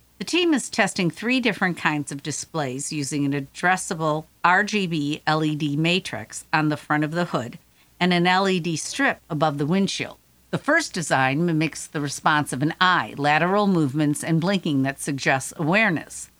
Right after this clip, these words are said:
The second shows a face and eyes display with messages like, "I am giving way." And the third design displays a vehicle icon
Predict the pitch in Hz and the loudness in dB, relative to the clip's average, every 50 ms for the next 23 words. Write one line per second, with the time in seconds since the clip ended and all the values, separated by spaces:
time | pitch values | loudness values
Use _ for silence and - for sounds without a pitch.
0 | _ _ _ _ - 147 - - - 247 262 - 254 202 175 - - 175 151 143 | _ _ _ _ -8 -8 -2 2 2 2 2 2 0 0 0 0 0 0 0 0
1 | - 147 127 - - 160 143 131 143 - - 180 156 151 143 131 123 131 135 - | -2 -4 -6 -6 -4 -4 -4 -2 -4 -4 -2 0 2 2 2 0 -2 -4 -6 -8
2 | - - 147 - - - - - 185 185 180 160 131 131 151 170 170 160 151 143 | -8 -8 -8 -8 -8 -10 -6 -2 0 2 2 2 0 -4 -6 -6 -6 -4 -4 -4
3 | 147 - _ 156 156 170 165 156 - 170 147 - 156 147 - - 156 131 131 - | -4 -4 _ -2 0 0 0 0 0 -2 -2 -2 -4 -4 -2 -2 -2 -2 -2 -4
4 | - _ - 160 160 156 147 135 135 139 120 147 127 127 120 123 127 135 147 151 | -6 _ 0 2 2 2 2 2 0 0 0 -2 -4 -4 -4 -2 -2 -2 -2 -2
5 | 135 110 - 123 - _ _ _ _ - 208 208 214 - - 262 269 320 302 277 | -2 -4 -8 -12 -18 _ _ _ _ 2 2 2 2 2 2 2 2 2 2 0
6 | 240 - 190 160 147 147 156 156 147 - - 165 156 147 147 - - 131 143 139 | 0 2 2 2 2 2 0 -2 -6 -6 -4 -4 -2 -2 -2 -4 -6 -6 -6 -4
7 | 156 175 175 160 151 - 160 143 147 - - 165 160 160 151 - - 147 127 117 | -2 0 0 0 0 -2 -4 -4 -2 0 2 2 2 2 0 -2 -4 -4 -4 -4
8 | 120 139 151 | -4 -6 -8